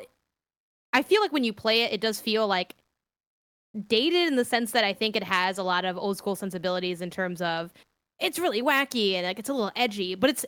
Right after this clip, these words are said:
it's edgy without being edgelordy, which is rare for an o-, even a game of any age, really, at this point. Um, once you start going back in time, it's like things get kind of, I don't know, a little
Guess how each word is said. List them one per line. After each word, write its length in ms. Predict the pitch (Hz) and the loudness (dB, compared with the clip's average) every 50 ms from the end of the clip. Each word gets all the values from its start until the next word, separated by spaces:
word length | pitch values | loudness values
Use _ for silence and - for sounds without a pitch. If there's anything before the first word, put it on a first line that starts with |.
| - _ | 0 _
it's 120 | 311 302 - - | 0 0 2 2
edgy 300 | - 330 370 349 381 381 | 2 2 4 4 4 4
without 320 | 349 285 - 247 226 214 - | 4 4 4 4 2 2 2
being 340 | 240 233 226 220 208 185 - _ _ - | 2 2 2 2 0 -4 -8 _ _ 0
edgelordy, 720 | 240 233 208 175 185 196 185 180 196 202 185 202 196 185 | 0 2 2 0 -2 -4 -2 -2 -2 -2 0 0 0 2
which 200 | 180 233 220 - | 2 2 2 4
is 180 | 247 208 170 185 | 2 0 0 -2
rare 420 | 175 190 220 226 226 220 214 220 | 0 2 4 4 4 4 2 2
for 220 | 240 - 226 214 208 | 0 -2 -2 0 0
an 80 | 202 | -2
o-, 260 | 208 - - - 233 - | -2 -6 -10 -12 -10 -4
even 340 | - 269 247 240 226 208 - _ _ - | -2 0 2 2 0 0 -4 _ _ -4
a 60 | 269 | 0
game 180 | 233 320 339 320 | 2 4 4 4
of 120 | 269 220 - | 4 2 2
any 220 | - 240 226 220 208 | 2 2 2 2 0
age, 300 | 190 185 196 196 190 - | 0 0 0 0 -2 -2
really, 260 | 196 185 190 190 190 180 | -2 -2 0 0 0 -2
at 80 | 170 | -2
this 140 | - 185 - | -4 -8 -8
point. 300 | - - 180 170 180 - - _ _ _ _ _ _ | -6 -6 -6 -6 -6 -10 -14 _ _ _ _ _ _
Um, 280 | - 185 185 185 180 180 | -2 -2 -2 -2 -2 -2
once 240 | 190 214 208 208 208 | -2 -2 0 -2 -4
you 40 | |
start 180 | 196 - 196 190 | -4 -4 -4 -2
going 160 | 196 196 185 180 | -2 -2 0 0
back 160 | 196 185 196 | -2 -2 -2
in 80 | 180 | -4
time, 320 | 170 - 190 185 185 185 180 | -4 -2 -2 0 0 -2 -6
it's 120 | 175 - | -8 -8
like 140 | 170 170 160 | -10 -10 -8
things 160 | - 196 208 180 | -6 -6 -6 -6
get 140 | 185 175 | -6 -4
kind 140 | - 202 185 | -4 -4 -4
of, 200 | 175 180 170 - _ _ _ | -4 -6 -10 -16 _ _ _
I 80 | - 240 | 0 0
don't 100 | 214 208 | 0 0
know, 260 | 190 170 175 175 160 - _ _ _ - - - _ _ _ _ _ _ | -2 -4 -6 -8 -8 -12 _ _ _ -20 -20 -20 _ _ _ _ _ _
a 60 | 302 285 | 2 4
little 520 | 262 294 302 294 294 294 285 262 240 | 6 4 4 6 6 4 4 2 0